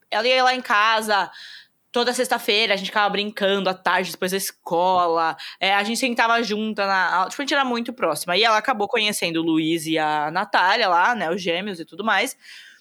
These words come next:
Só que nunca teve um contato muito forte, pelo menos não ao meu ver, assim, né? Porque eles sempre zoavam que eu andava muito com a galera mais velha, ou um ano mais velha, mas tudo bem. E eles ficavam no grupinho da quarta série, quinto ano, enfim.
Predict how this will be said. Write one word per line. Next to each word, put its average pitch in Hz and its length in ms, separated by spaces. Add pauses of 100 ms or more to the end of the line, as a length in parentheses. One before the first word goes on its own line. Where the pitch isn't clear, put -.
(240)
Só 466 160
que 453 80
nunca 359 200
teve 330 240
um 339 60
contato 202 420
muito 165 380 (180)
forte, 196 440
pelo 302 180
menos 269 300
não 247 160
ao 262 140
meu 277 200
ver, 208 320
assim, - 260 (400)
né? 151 140
Porque 165 240
eles 180 140
sempre 247 340
zoavam 196 480
que 196 120
eu 175 420
andava 175 260
muito 180 160
com - 80
a 190 40
galera 180 200
mais 185 260
velha, 185 300
ou 185 160
um 233 200
ano 226 120
mais 233 140
velha, 151 120
mas 156 160
tudo 170 100
bem. - 100 (580)
E 233 80
eles 247 380
ficavam 269 420
no 254 280
grupinho 247 380
da 254 120
quarta 214 360
série, 196 280
quinto 220 320
ano, 214 480
enfim. 220 260